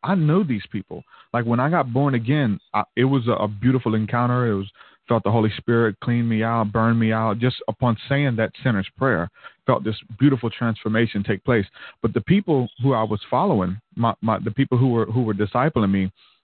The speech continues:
these guys would go away for hours and pray.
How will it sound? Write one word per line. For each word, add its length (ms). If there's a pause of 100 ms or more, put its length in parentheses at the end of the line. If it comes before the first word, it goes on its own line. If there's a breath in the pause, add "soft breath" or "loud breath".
(180)
these 220
guys 280
would 140
go 120
away 300
for 200
hours 420
and 180
pray. 280